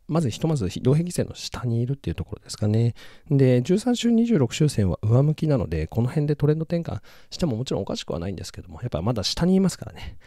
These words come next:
楽観視するよりは、ちょっと悲観的に考えておいた方がいいかなといった感じでございます。マザーズに関しましても、まあ、二十、十三週、二十六週線は上向きなんですけどもね、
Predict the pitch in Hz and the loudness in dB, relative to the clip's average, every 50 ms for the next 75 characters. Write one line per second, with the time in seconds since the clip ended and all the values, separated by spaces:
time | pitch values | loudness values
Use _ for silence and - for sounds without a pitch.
0 | - - - - 117 104 90 - _ _ - - 170 170 151 - 143 135 - - | -20 -20 -10 -6 -6 -6 -6 -6 _ _ -8 -4 -4 -4 -2 -2 -4 -4 -4 -6
1 | 139 135 143 143 156 165 165 - - - - - - - - - - 123 - - | -4 -4 -4 -2 -2 -4 -6 -6 -10 -18 -20 -18 -8 -8 -8 -4 -4 -6 -6 -4
2 | - 120 123 117 - 107 - 101 98 - - 95 92 82 78 - 73 71 71 - | -2 -2 -2 -2 -2 -2 -2 -2 -4 -4 -6 -8 -8 -8 -8 -6 -8 -8 -8 -8
3 | - - 98 90 78 - - - - - - - - - - - - - _ - | -10 -8 -8 -8 -8 -10 -14 -16 -16 -16 -16 -16 -18 -18 -20 -20 -20 -6 _ -6
4 | - - - - - 87 80 76 - - 80 85 90 - - - - - - - | -6 -6 -12 -14 -12 -10 -10 -10 -10 -10 -8 -8 -8 -10 -10 -14 -20 -20 -20 -20
5 | - - - - 208 220 208 185 151 135 127 - 123 131 139 - 147 151 - - | -20 -6 -2 0 2 2 0 0 -2 -4 -2 0 0 -2 0 -2 -4 -4 -4 -4
6 | 107 98 107 117 104 - - - - - - - 139 113 95 82 82 101 127 131 | -2 0 0 0 0 -2 -6 -14 -20 -20 -4 0 0 0 0 0 0 0 2 2
7 | 120 110 110 123 139 156 156 - 165 170 - - 170 165 175 196 185 139 107 - | 2 2 0 0 0 0 0 0 -2 -2 0 0 0 0 0 0 2 0 0 0
8 | - - 131 123 - 131 127 107 - - 98 107 127 143 147 143 - 143 127 107 | 0 0 0 0 0 -2 -2 -2 -4 -4 -2 0 0 0 -2 -2 -4 -4 -4 -4
9 | - 85 - - - - - - 123 127 - | -6 -8 -14 -14 -14 -14 -12 -10 -10 -10 -10